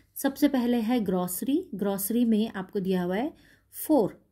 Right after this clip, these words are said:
expenditure in thousand rupees। ये यहाँ पे लिखेंगे आप expenditure in thousand rupees, यहाँ पर आ जाएगा हेड्स। तो ग्रोसरी is फ़ोर, तो ये है वन, टू, थ्री, फ़ोर। बार ग्राफ में एक सेंटीमीटर छोड़िए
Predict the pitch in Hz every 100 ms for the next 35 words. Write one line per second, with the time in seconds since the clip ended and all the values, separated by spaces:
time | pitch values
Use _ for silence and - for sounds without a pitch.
0 | _ _ _ - - - 226 214 220 240
1 | 233 226 226 202 185 208 185 185 180 165
2 | 190 220 - 202 180 208 208 185 185 190
3 | 196 196 - 185 - - 175 170 180 247
4 | 302 _ - 202 185 175 175 185 185 180
5 | 214 254 311 - _ _ _ _ - 190
6 | 185 185 180 170 170 180 170 165 - 220
7 | 262 254 - _ _ _ _ - 214 170
8 | 190 185 185 - 285 349 - 214 277 294
9 | - - 220 180 165 - _ _ - 180
10 | 180 185 180 170 180 175 180 185 196 240
11 | - 180 170 190 _ - 185 180 - 170
12 | 151 - _ _ _ _ - 208 262 285
13 | 302 285 262 269 285 - 226 - 233 226
14 | 226 233 233 - 214 214 247 330